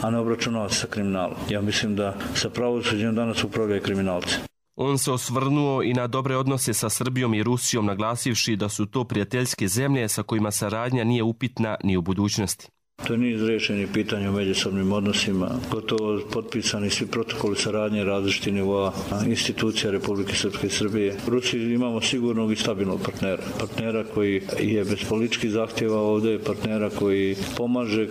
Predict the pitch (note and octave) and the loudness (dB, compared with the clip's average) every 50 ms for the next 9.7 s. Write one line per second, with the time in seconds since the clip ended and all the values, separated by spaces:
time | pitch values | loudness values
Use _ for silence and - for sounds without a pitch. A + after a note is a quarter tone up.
0 | G2+ G2+ G2+ G2+ - - - - A2 A2 G#2+ G#2+ G#2+ - A2+ G#2 G2+ A2 A2+ G#2+ | 0 2 2 2 2 0 0 0 0 2 2 2 0 0 0 0 0 0 0 0
1 | - - A#2 G#2 G2+ - - G#2+ G#2+ G#2+ G#2+ G#2 G2 F#2 F#2+ - G2 F#2+ F#2+ F#2+ | 0 -2 -2 -2 -2 0 0 2 4 4 4 2 2 0 -2 0 0 0 0 0
2 | - - G#2+ G#2+ G#2+ G2 - - G#2 G2 G#2 G#2 G2+ G2 - - F#2+ F2+ F#2+ A2+ | 0 -2 0 0 0 0 0 0 0 0 0 0 0 0 0 -2 -2 0 0 2
3 | A2+ A2 G#2 G2 G#2+ G#2 G2+ G#2 G2+ F#2+ F#2 G2 F#2+ G2 A2 A#2 A#2 A2+ A2 G#2+ | 2 2 2 2 2 2 2 2 2 2 0 0 0 2 2 2 2 2 0 0
4 | G#2+ - - A2 G2+ - G#2+ - _ _ _ _ - A#2 G#2+ G#2+ G2+ - B2 A2+ | 0 0 0 0 -2 -2 -6 -10 _ _ _ _ -4 -2 -2 0 0 2 0 0
5 | G2+ - A#2+ G#2 G#2 A#2 C3 C3 C3+ B2+ - C3 C3+ B2+ - C#3+ C3 - - C3 | 2 0 0 0 2 0 0 0 -2 0 0 0 0 0 0 -2 0 0 0 0
6 | A#2 A2+ G2+ A#2 A2+ A2+ A2+ A2 B2 B2+ C3 - - C#3 A#2+ G#2+ - - C#3 C#3 | 2 2 2 2 2 2 2 2 2 2 2 0 0 0 0 0 0 0 0 0
7 | B2+ - A2 - A#2 G#2 G2+ G2 G2+ G2+ G2 G2 G2 G2 G2 G2 G2+ F#2+ F#2+ A#2 | 2 0 -2 0 2 2 2 2 2 2 2 2 4 2 2 2 0 0 0 0
8 | A#2 A#2 A#2+ B2+ B2 A#2 A2+ A2 G#2 G2+ F#2+ G2 G2+ G#2 G#2+ A2+ A#2+ B2 A#2 G#2+ | 0 0 0 0 2 2 2 2 2 2 2 2 2 2 2 0 0 0 0 0
9 | G2+ F#2 G2+ F2+ - G#2+ A2 A#2 A#2+ B2 A#2+ A2 F#2+ | 0 -2 -2 -4 -4 -4 -2 -2 -2 -2 -2 -2 -4